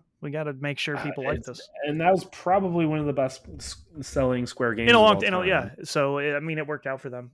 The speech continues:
Speaker 1: Uh, I, I hope sixteen does well. I,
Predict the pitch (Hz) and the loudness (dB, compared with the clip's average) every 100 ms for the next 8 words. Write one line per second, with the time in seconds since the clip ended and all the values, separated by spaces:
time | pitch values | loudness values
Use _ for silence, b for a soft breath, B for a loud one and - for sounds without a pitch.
0 | - 151 135 139 156 185 190 196 196 175 | -2 2 4 4 8 6 8 8 10 6
1 | 196 - 175 156 143 135 147 147 147 B | 2 0 0 2 2 6 8 8 6 B
2 | B B - 165 156 156 | B B 2 4 6 4